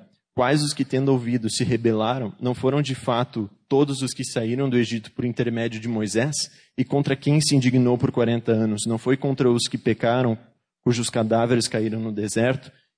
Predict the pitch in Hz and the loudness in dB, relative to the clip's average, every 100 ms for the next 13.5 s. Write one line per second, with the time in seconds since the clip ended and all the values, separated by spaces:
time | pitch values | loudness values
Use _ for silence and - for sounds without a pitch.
0 | - 127 139 147 135 - 151 139 131 131 | -12 -4 -4 -2 -4 0 2 4 4 4
1 | 135 123 127 147 147 123 120 123 120 117 | 2 -2 0 0 0 0 0 -4 -4 -4
2 | 117 - - 120 139 - - _ - 123 | -4 -6 -4 -4 -4 -8 -14 _ -4 0
3 | 120 127 131 131 131 - - 123 123 123 | 0 0 0 0 -2 -4 -4 0 2 0
4 | 110 131 143 127 117 110 107 135 - - | 0 0 0 0 -2 -2 -4 -4 -10 -20
5 | _ _ _ _ 113 104 123 147 151 - | _ _ _ _ -8 0 0 0 -4 -2
6 | 110 - - - - 117 117 123 160 160 | 0 0 -4 -12 -6 -4 -2 -2 -2 0
7 | 127 120 127 120 - 107 110 127 _ 127 | 2 2 2 -2 -4 -6 -6 -12 _ -10
8 | - 110 110 113 117 _ _ _ 107 107 | -2 0 0 -2 -8 _ _ _ -4 -2
9 | 117 120 117 117 107 92 87 - - - | -2 -2 0 0 0 -2 -6 -12 -18 -16
10 | - - _ _ _ _ _ _ 117 123 | -16 -16 _ _ _ _ _ _ -2 0
11 | 123 - 135 147 143 143 147 147 135 131 | 0 0 0 0 0 2 2 0 0 2
12 | 127 127 127 123 127 127 131 135 131 127 | 4 6 4 4 2 2 0 0 2 4
13 | 123 113 - - 113 | 2 0 -8 -10 -8